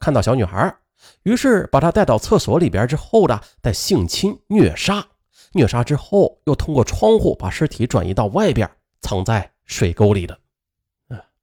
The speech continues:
当时啊，十月二十二日，江国庆被军法起诉，但是在十一月五日初审时，他却翻供，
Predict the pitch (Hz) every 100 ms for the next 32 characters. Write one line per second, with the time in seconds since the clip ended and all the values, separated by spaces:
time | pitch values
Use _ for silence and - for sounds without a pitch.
0 | _ _ _ _ _ _ 107 104 104 -
1 | _ _ _ _ - 156 180 160 156 160
2 | 165 143 - _ _ _ 180 180 143 156
3 | 180 156 139 156 143 170 170 123 92 135
4 | - 101 156 226 _ _ _ _ _ _
5 | _ _ _ 214 214 202 _ _ _ _
6 | - _ - 240 208 - _ - - 202
7 | 262 285 214 110 107 165 254 160 - -
8 | 302 - 95 82 87 151 - _ _ 156
9 | - 123 - 175 208 247 -